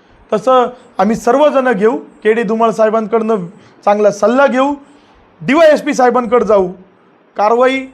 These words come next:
जर यांनी कबुली नाही केली तर कारवाई होतच राहणार आहे. पण काही लोकांचं म्हणणं आहे का ही प्र-, केस डायरेक्ट मागं घ्या, असं होणार नाही राजांनो. आमच्या समाजाला आरोपी पाहिजे, तो आरोपी मिळेल. हे जर समोर आले नाही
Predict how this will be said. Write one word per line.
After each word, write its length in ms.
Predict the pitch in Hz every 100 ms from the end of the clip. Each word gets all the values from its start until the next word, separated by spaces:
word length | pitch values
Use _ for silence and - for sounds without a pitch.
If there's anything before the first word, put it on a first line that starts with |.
| _ _ 202
जर 140 | 170 226
यांनी 240 | 240 240
कबुली 360 | 233 233 240 240
नाही 180 | 240 220
केली 160 | 233
तर 100 | 240
कारवाई 340 | 233 226 233 226
होतच 340 | 240 285 247
राहणार 280 | 254 233 202
आहे. 100 | 202 - _ _ -
पण 80 | 247
काही 260 | 294 302 330
लोकांचं 380 | 330 330 330
म्हणणं 260 | 294 302 320
आहे 80 | 320
का 80 | 311
ही 140 | 285
प्र-, 240 | 302 311
केस 500 | - - _ 330 339
डायरेक्ट 320 | 262 349 381 320
मागं 240 | 330 302
घ्या, 220 | 233 196 185 - _ _ -
असं 220 | 208 277
होणार 300 | 202 233 254
नाही 160 | 220 185
राजांनो. 440 | 170 160 156 180 - _ _ _ _ _
आमच्या 300 | 180 208 277
समाजाला 460 | 190 233 233 233 233
आरोपी 360 | 214 240 220 262
पाहिजे, 340 | 247 240 254 277
तो 40 | 269
आरोपी 320 | 220 226 240
मिळेल. 360 | 220 285 277 190 - - _ _ -
हे 200 | 151 220
जर 160 | 285 349
समोर 320 | 202 311 311
आले 220 | 294 285
नाही 340 | 277 240 208